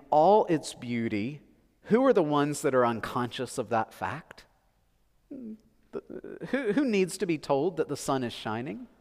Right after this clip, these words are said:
The blind do. How tragic, then, when we read that God sent John to bear witness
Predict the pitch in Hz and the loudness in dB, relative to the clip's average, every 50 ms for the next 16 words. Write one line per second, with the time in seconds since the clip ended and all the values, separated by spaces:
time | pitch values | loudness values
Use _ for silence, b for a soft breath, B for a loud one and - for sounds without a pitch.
0 | b b b b b b b _ - 196 - 180 185 196 226 254 269 262 254 208 | b b b b b b b _ -4 -4 -2 -2 -2 -2 -2 -4 -6 -6 -6 -4
1 | 127 120 98 85 - - _ _ _ _ _ _ _ _ _ _ b b b b | -4 -4 -4 -4 -10 -16 _ _ _ _ _ _ _ _ _ _ b b b b
2 | b b b b b - - 226 - 311 - - - 208 185 165 160 156 - 113 | b b b b b -4 0 0 0 0 -2 -6 0 4 6 6 6 6 4 0
3 | 98 - 113 104 113 98 92 98 101 123 160 - b b b b b 165 165 160 | 0 -2 -2 -2 0 0 0 0 -2 -4 -6 -8 b b b b b 4 4 6
4 | 151 170 202 226 226 196 180 202 202 185 147 123 117 139 - 135 117 - 147 156 | 6 4 2 0 0 -2 -2 0 2 2 0 2 2 0 0 0 0 0 2 6
5 | 180 208 233 233 190 - - - 196 165 - 139 117 135 147 151 143 127 117 113 | 8 6 6 6 4 -4 -2 0 0 0 0 -2 0 4 4 6 6 6 4 2
6 | 117 117 - 156 135 107 - 151 160 180 196 185 143 127 160 170 - 160 143 120 | 0 -2 -2 -4 -4 0 4 4 4 6 4 0 0 0 -2 -2 -2 -6 -8 -6
7 | 104 - - - - - - | -8 -10 -14 -14 -16 -18 -20